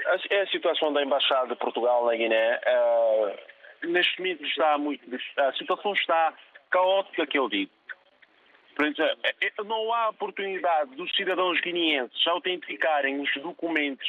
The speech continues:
para enviarem para os familiares em Portugal e não há, ah, espaço, por exemplo, não há vagas abertas para agendamentos, para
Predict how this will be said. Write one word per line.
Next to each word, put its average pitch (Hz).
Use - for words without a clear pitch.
para 139
enviarem 139
para 135
os 127
familiares 131
em 120
Portugal 120
e 214
não 202
há, 180
ah, 156
espaço, 151
por 139
exemplo, 156
não 175
há 185
vagas 175
abertas 170
para 139
agendamentos, 160
para 165